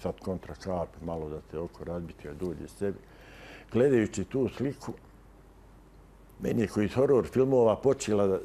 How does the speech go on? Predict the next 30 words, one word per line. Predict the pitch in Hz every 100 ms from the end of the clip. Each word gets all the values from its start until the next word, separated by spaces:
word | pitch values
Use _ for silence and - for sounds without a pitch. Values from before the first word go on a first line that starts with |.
| - -
da | 110 113
izlazi | 123 120 87 90
s-, | - - 95
slova | - 110 123 87 71 - - -
iz, | 107 95
iz, | 87 - 104 120 85 101
<laughs> | 117
iz | 98
te | - 104
slike. | - 101 - 82 76 - - - - - - - - - - - - -
I | 95
već | 127 -
po | 101 104
jedno | 120 117
pola | 107 104 78 -
sata | 101 - -
sam | 87
ja | 95
mogao | 92 95 85
da | 82
pročitam, | 80 80 101 87
to | 78 95
je |
bila | 82 95 90
jedna | 95 87
diploma | 76 82 - 92 98 110 127 - - - - - - - - - - - - - - - -
na | 92 90 85 85 85
njemačkoj | 90 92 80 - 80
gotici | 78 98 - - - 87
napisana. | 98 - 95 92 - 87 85 80